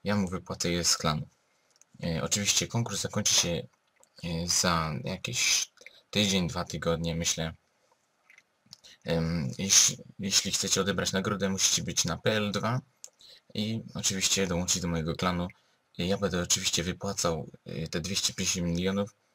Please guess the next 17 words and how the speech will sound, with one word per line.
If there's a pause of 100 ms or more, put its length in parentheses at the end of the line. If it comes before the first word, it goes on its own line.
(400)
em,
systemem
klanowym,
czyli (380)
jeśli
dopiero
dobijecie,
to
możecie
dostawać
pięć,
piętnaście,
dwadzieścia
pięć,
tak
co
tydzień.